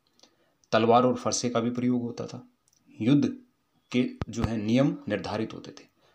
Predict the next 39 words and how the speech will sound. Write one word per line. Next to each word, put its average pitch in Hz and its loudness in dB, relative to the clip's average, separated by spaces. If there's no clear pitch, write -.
मतलब 117 0
युद्ध 123 0
भी 120 2
नियमों 123 6
के 101 -4
साथ - -10
होता - -14
था। - -20
ऐसा 107 0
नहीं 113 0
कि 131 -4
कभी 104 -4
ने 107 -4
किसी, 98 -10
अ, 98 -6
कभी 98 -2
भी 107 -2
मन 104 -6
किया 101 0
और 98 2
वो 90 -8
उसने 101 -6
उस 92 -10
पर 98 -4
अटैक 82 -8
कर 80 -8
दिया, - -16
नहीं। 90 -8
नियम 120 2
युद्ध 135 2
के, 113 -8
जो 98 -8
है 92 -6
युद्ध 123 0
नियमों 120 6
के - -10
साथ - -14
होता - -20
था। - -20